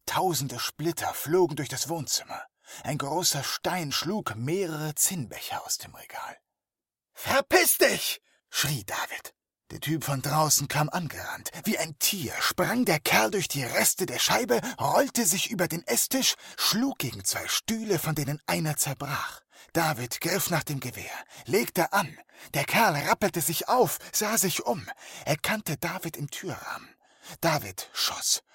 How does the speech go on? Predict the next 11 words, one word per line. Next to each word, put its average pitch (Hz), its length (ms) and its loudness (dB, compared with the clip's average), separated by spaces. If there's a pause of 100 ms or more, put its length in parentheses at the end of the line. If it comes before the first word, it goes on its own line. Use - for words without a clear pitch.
(380)
Der - 100 -10
Kerl 143 380 -2
taumelte 196 500 2
zurück, 170 460 0 (260)
brach 196 340 4
zusammen. - 600 -2 (400)
Blut 233 380 2
lief 175 320 -4
auf - 140 -2
den 139 180 -6
Teppich. - 500 -10